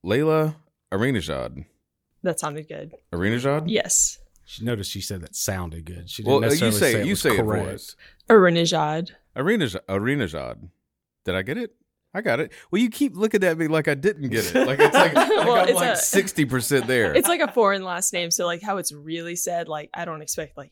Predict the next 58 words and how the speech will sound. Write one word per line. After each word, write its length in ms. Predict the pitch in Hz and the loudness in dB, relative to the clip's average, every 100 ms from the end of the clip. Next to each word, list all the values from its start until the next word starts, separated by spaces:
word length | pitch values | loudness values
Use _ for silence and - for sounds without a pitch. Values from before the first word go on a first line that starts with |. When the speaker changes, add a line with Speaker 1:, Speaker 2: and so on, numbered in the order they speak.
| - | -18
Speaker 2:
anybody 400 | 139 139 139 135 | -18 -18 -18 -20
to 100 | 131 | -20
really 340 | 131 127 127 | -20 -20 -8
say 180 | 131 - - | -6 -6 -8
it 60 | |
like 200 | - - | -14 -12
that. 140 | 76 101 | -10 -2
Speaker 1:
Well, 80 | |
Speaker 2:
So 40 | 165 | 0
I'm 40 | |
Speaker 1:
let's 120 | 226 | 0
Speaker 2:
just 120 | - 247 | 0 -4
Speaker 1:
hear, 80 | - | -2
well, 180 | 165 220 | 0 0
let's 180 | 220 | -2
hear 140 | 220 220 | -4 -4
it 100 | 151 | -2
how 140 | 180 | -4
you 200 | 175 156 | -6 -4
would 140 | 202 156 | -4 -4
say 220 | - 67 | -6 -8
it. 120 | 60 _ _ _ _ _ _ _ _ - | -10 _ _ _ _ _ _ _ _ -4
Speaker 2:
Arenejad. 1080 | 156 156 156 156 147 139 147 - - 113 110 | -2 -2 -6 -8 -10 -10 -10 -10 -12 -14 -8
Speaker 3:
Yeah, 920 | 120 127 139 139 139 131 127 117 101 | -2 0 4 6 6 4 2 0 0
Speaker 1:
Ara-, 140 | 110 123 123 | 2 4 4
Speaker 3:
there 80 | 120 | 4
we 60 | 120 | 2
go. 80 | 95 | 0
Speaker 1:
Aranejad. 360 | 78 65 55 | -4 -10 -10
Speaker 3:
That's 420 | 87 117 120 - | -10 -8 -8 -10
good. 140 | - 101 | -4 0
Speaker 1:
Aranejad. 680 | 113 110 113 98 73 60 50 | 2 2 2 0 -4 -8 -4
Speaker 2:
But 180 | 170 | 0
Aranejad 560 | - 190 175 - - - | 2 2 2 -2 -6 -6
works. 160 | - - | -8 -4
Speaker 1:
But 40 | |
I 80 | 180 | 2
can 140 | 247 | 4
roll 140 | 170 151 | 4 4
my 160 | 123 | 2
Speaker 2:
It's 60 | 107 | 2
Speaker 1:
R's. 340 | 131 202 208 | 0 -2 -4
Speaker 2:
fine. 160 | - - | -12 -12
Speaker 1:
I 80 | - | -8
can 120 | 214 196 | -8 -4
do 160 | 151 | -2
it. 100 | 240 | -2
Challenge 420 | - 208 262 226 92 | -2 -2 -2 -4 -8
me. 160 | 73 - | -14 -12
Speaker 3:
You're 180 | 123 127 | -10 -10
a 40 | |
trailer. 300 | - 143 156 | -8 -6 -4
Speaker 1:
I'll, 160 | 190 185 175 | -2 -2 -2
I'm, 120 | 220 | 0
Speaker 3:
You're 180 | 175 160 | 2 2
a 40 | 156 | 4
Speaker 1:
I'll, 60 | |
Speaker 3:
trailer. 360 | 196 185 180 | 2 2 0